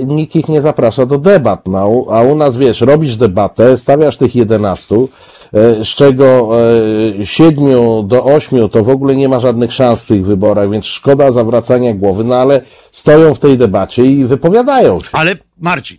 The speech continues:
Speaker 2: tutaj, tutaj będę z tobą polemizował o tyle, że jeżeli już ka-,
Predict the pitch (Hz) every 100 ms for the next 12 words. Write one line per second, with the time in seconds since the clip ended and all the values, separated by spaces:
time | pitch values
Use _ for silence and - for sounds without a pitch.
0 | _ - 233 285 226 _ 208 214 220 214
1 | 196 180 208 196 175 170 160 185 185 147
2 | 139 117 104 143 _ 104 139 135 214 233
3 | 208 143 -